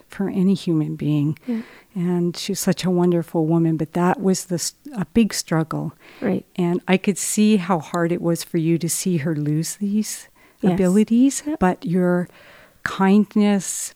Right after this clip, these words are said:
Speaker 1: but strength and grace, and how you helped her get through that was absolutely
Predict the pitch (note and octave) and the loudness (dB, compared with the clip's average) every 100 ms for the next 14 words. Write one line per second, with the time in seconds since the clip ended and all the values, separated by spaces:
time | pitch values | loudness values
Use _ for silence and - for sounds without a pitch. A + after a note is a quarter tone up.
0 | - F3 - - - D#3+ E3+ A#3 - - | -6 -6 -4 -8 -2 0 2 0 -2 -2
1 | E3+ D#3 D3+ D#3 F#3+ B3+ - E3+ D3 F3 | 0 0 0 2 2 0 -2 -2 0 0
2 | F3 E3 D3+ C#3+ - F3 E3 - - F#3 | 0 0 -2 -6 -6 -6 -6 -8 -6 -4
3 | D3+ D#3 D3 - F3+ E3+ E3 D#3 B3+ E3+ | -4 -4 -6 -6 -2 0 0 -2 -2 -2
4 | D#3+ - - - _ _ A3 G#3+ - - | -2 -6 -14 -20 _ _ -2 0 -2 -2
5 | F3+ F3 E3+ E3+ E3 D#3+ D3+ | 0 2 0 0 0 0 -6